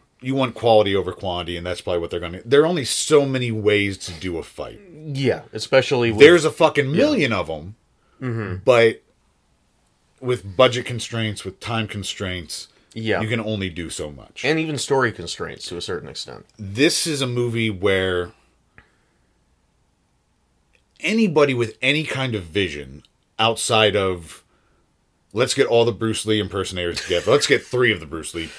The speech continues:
Speaker 1: impersonators together."
Speaker 2: Four.
Speaker 1: Four.
Speaker 2: Four, yeah.
Speaker 1: Fine.
Speaker 2: There are
Speaker 1: Four.
Speaker 2: there are three Bruce Lee clones, but four Bruce Lee impersonators, which we will get to.
Speaker 1: Which is fucking stupid.
Speaker 2: Oh, you think?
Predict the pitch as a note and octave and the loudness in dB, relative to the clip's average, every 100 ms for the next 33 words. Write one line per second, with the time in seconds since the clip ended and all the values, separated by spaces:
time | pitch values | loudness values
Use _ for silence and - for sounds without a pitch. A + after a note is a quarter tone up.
0 | - G2+ F2+ D#2+ D#2+ D2 C#2 D#2 C#2+ - | -18 -10 -8 -8 -10 -12 -12 -12 -12 -6
1 | B2 G#2+ E2+ D#2+ - _ _ _ _ _ | 0 0 0 -6 -14 _ _ _ _ _
2 | _ _ _ _ _ _ E2+ A#1 A#1 _ | _ _ _ _ _ _ -8 -8 -10 _
3 | - A#2 F#2 E2+ - G2+ F#2 F2 G#2 D2 | -6 -2 -2 -2 -6 -6 -4 -4 -4 -6
4 | B1+ - A#2 A#2+ A2 - F#2+ C2+ - A2 | -10 -10 2 4 2 2 0 0 -2 0
5 | G#2 - D3 C3 B2+ A#2+ B2+ A2+ A#2+ A2 | 0 2 0 2 2 0 0 -2 0 0
6 | G2+ - G#2 - A2+ A#2 A2+ A#2+ G#2+ A2 | -2 -6 -10 -4 0 0 0 -2 -2 -2
7 | G2+ A2 G2+ F#2+ F#2 F2 F#2+ F2 G#2 F#2 | -2 -2 -4 -4 -4 -6 -8 -10 -8 -8
8 | E2+ F#2 F2 E2 D2+ - D#3+ - - - | -4 -6 -6 -10 -10 -2 0 0 -4 -6
9 | - - _ _ D3 - B3+ A#3 E3 - | -20 -20 _ _ -2 2 2 0 -2 -2
10 | - B3 - A2 G#2+ G#3 D#3 E3+ - F3+ | -2 -2 2 2 6 8 8 4 4 6
11 | A#3 - | 6 2